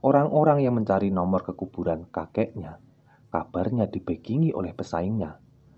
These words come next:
Kapten T N I itu. Menuruti ajaran penasihatnya,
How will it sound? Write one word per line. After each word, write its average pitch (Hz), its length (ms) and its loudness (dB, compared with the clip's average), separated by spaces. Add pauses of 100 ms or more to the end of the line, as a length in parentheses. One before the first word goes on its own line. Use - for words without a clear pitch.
(200)
Kapten 85 480 -4
T - 80 -6
N - 320 -8
I 107 160 -8
itu. 82 240 -6 (2000)
Menuruti 165 480 6
ajaran 113 400 2
penasihatnya, 113 1120 4